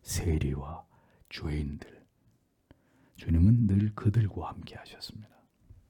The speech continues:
무덤은 저주의 장소이고 두려움의 장소였습니다. 이 귀신, 귀신 들린 자는 마을에서 떠나 무덤을 거처로 삼고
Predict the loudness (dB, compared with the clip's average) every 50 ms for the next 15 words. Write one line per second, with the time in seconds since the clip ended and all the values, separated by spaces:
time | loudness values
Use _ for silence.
0 | _ _ _ _ _ _ _ _ _ _ _ _ _ _ _ _ _ _ _ _
1 | -2 6 6 10 12 12 12 12 12 12 10 8 6 6 8 8 8 8 8 6
2 | 2 0 0 -2 -4 -6 -10 -10 -10 -12 -10 -10 -10 -10 -12 _ _ _ -8 0
3 | 2 4 6 6 6 4 4 0 -2 -4 -6 -8 -8 -8 -8 -8 -10 -12 -12 -12
4 | -10 -10 -10 -10 -10 -16 -16 -18 -20 -20 -20 _ _ _ _ _ _ _ _ _
5 | _ _ _ _ _ 0 2 2 2 2 2 2 4 6 6 4 4 4 0 -8
6 | -18 -20 -20 -20 -8 2 4 4 6 8 8 8 8 8 6 4 4 2 2 0
7 | -4 -6 -6 -4 -4 -4 -6 -8 -10 -20 _ _ _ _ _ _ _ _ 0 4
8 | 6 8 8 10 10 10 8 8 4 4 0 -2 -6 -6 -6 -4 -4 -4 -4 -4
9 | -4 -4 0 2 4 6 8 8 8 8 6 4 2 0 -4 -6 -6 -4 -6 -6
10 | -6 -6 -8 -8 -8 -8 -8 -8 -8 -10 -10 -8 -8 -8 -10